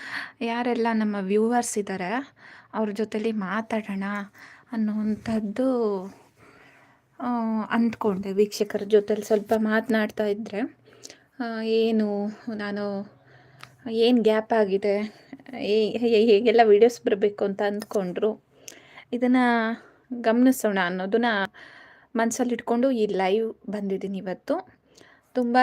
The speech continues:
ದಿನ ಆಗೋಗಿದೆ ನಾನು ಲೈವ್ ಬಂದು. ತುಂಬ ಮಾತುಕತೆಗಳು ನಡೀತಾ ಇತ್ತು. ಲೈವ್ ಬಂದಾಗೆಲ್ಲ ತುಂಬ ಜನ ನನಗೆ ಸಪೋರ್ಟ್ ಮಾಡಿದ್ದಾರೆ. ಅದಕ್ಕೆ ನನಗೆ ಖುಷಿ ಆಗುತ್ತೆ. ಆ, ಯಾರೆಲ್ಲ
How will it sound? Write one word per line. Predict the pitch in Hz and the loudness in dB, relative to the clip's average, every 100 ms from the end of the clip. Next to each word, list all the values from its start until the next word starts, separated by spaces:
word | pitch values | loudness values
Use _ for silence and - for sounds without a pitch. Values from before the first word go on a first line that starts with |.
| 262 | 4
ದಿನ | 240 233 | 4 0
ಆಗೋಗಿದೆ | 226 190 202 196 202 196 | -2 -2 -2 -2 0 0
ನಾನು | 190 190 | -2 -4
ಲೈವ್ | 196 196 214 214 | -4 0 2 2
ಬಂದು. | 196 190 196 302 - _ _ - _ - _ | 0 -2 -2 -4 -8 _ _ -20 _ -20 _
ತುಂಬ | - 254 254 247 220 - - | -2 4 6 6 4 -2 -6
ಮಾತುಕತೆಗಳು | 233 226 233 262 254 226 233 220 214 | 0 4 4 4 4 4 4 6 4
ನಡೀತಾ | 214 202 226 226 | 2 0 4 4
ಇತ್ತು. | 202 196 | 4 2
ಲೈವ್ | 196 196 233 | 4 6 6
ಬಂದಾಗೆಲ್ಲ | 226 202 208 208 214 | 4 2 2 2 0
ತುಂಬ | 220 233 247 | -4 0 0
ಜನ | 226 202 | 2 0
ನನಗೆ | 214 208 185 202 | -2 -6 -6 -6
ಸಪೋರ್ಟ್ | - 196 196 208 | -4 -2 0 0
ಮಾಡಿದ್ದಾರೆ. | 196 180 180 180 - - _ _ - - - - - - | -2 -2 -2 -2 -2 -6 _ _ -20 -20 -20 -20 -18 -8
ಅದಕ್ಕೆ | 208 214 233 | -4 0 2
ನನಗೆ | 240 226 226 | 2 0 -2
ಖುಷಿ | 226 233 277 | -2 -2 2
ಆಗುತ್ತೆ. | 254 202 202 202 202 240 _ _ - _ _ _ - | 2 0 -4 -4 -6 -8 _ _ -20 _ _ _ -14
ಆ, | 214 202 196 185 190 | -10 -8 -8 -8 -6
ಯಾರೆಲ್ಲ | 185 208 233 | -4 2 4